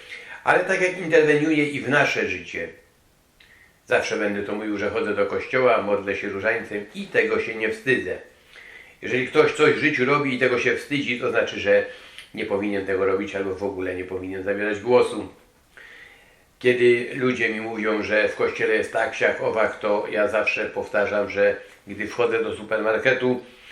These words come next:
kupuję tylko to, co potrzebuję, a nie cały supermarket. Biorę to, co dla mnie dobre, to, co najważniejsze, to, co jest kwintesencją wiary. Potrzebuję Komunii Świętej, potrzebuję tam bycia.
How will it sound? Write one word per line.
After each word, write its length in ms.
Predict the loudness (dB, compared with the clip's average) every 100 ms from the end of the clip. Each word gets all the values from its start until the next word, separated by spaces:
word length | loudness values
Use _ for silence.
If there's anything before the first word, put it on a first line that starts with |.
| -20 -10
kupuję 340 | -4 4 4
tylko 320 | 4 2 2
to, 140 | 2 0
co 200 | 2 0
potrzebuję, 720 | 0 -2 -4 -2 0 0 0
a 80 | -4
nie 160 | -4
cały 280 | -4 -4 -4
supermarket. 800 | -6 -2 0 0 -2 -8 -12 -16 _ _ _ _ -20 -20 -20 -20 _ _ _ _ _
Biorę 240 | 4 6 6
to, 140 | 0
co 80 | -4
dla 180 | 2 2
mnie 180 | 4 4
dobre, 340 | 6 6 6
to, 160 | 4 -2
co 100 | 4
najważniejsze, 640 | 4 6 4 2 0 0
to, 160 | -4 0
co 100 | 0
jest 120 | 0
kwintesencją 680 | -6 -6 -2 -2 -2 -4 0
wiary. 440 | 4 4 2 -4 -10 -20 _ -8
Potrzebuję 480 | -6 -6 -4 -4
Komunii 400 | -2 -4 -4 -6
Świętej, 600 | -8 -6 -6 -4 -6 -6 -12 _ _ _ _ _ -6
potrzebuję 520 | -4 -2 -4 -2 -2
tam 220 | -2 -6
bycia. 360 | -8 -8 -10